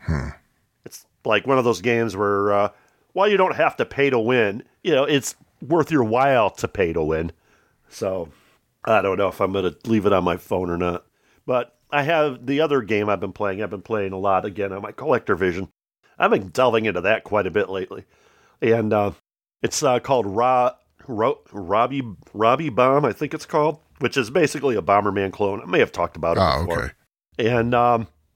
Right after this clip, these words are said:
Speaker 2: I enjoy it. I, a couple years ago at New Year's, I brought the Phoenix with a T V over to a friend's house for New Year's Eve.
Speaker 1: Yeah.
Speaker 2: And, uh, myself and our mutual friend Bob were, was playing, uh, playing it two players simultaneous, and that's a fun two-player game.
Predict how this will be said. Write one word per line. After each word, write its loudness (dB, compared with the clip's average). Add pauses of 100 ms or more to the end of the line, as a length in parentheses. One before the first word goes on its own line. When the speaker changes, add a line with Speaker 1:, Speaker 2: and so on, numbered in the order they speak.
(320)
Speaker 2:
I 2
enjoy 2
it. -2 (380)
I, 2
a 0
couple -2
years 0
ago 0
at -4
New -4
Year's, -2
I 0
brought -2
the 0
Phoenix -2
with -2
a 0 (260)
T -2
V -4
over 2
to 0
a -2
friend's -2
house -2
for -6
New -4
Year's -2
Eve. -6 (280)
Speaker 1:
Yeah. -4 (100)
Speaker 2:
And, -2
uh, 2 (540)
myself 0
and 2
our 2
mutual -2
friend -2
Bob 0
were, -8
was -2
playing, 0
uh, 0
playing 0
it -8
two -8
players 0
simultaneous, 0
and -6
that's 2
a 2
fun 2
two-player -6
game. -8